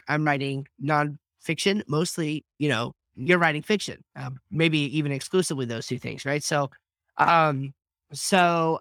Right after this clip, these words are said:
I, I don't know what it would take for me if I was doing, right, if I was trying to write fiction. It, it does seem to me, I think you had s-, you had mentioned something about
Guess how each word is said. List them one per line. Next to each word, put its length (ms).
I, 300
I 140
don't 200
know 140
what 260
it 60
would 160
take 220
for 100
me 220
if 120
I 140
was 220
doing, 500
right, 220
if 100
I 80
was 140
trying 420
to 240
write 340
fiction. 460
It, 200
it 260
does 260
seem 260
to 120
me, 300
I 100
think 220
you 80
had 220
s-, 140
you 200
had 120
mentioned 320
something 340
about 340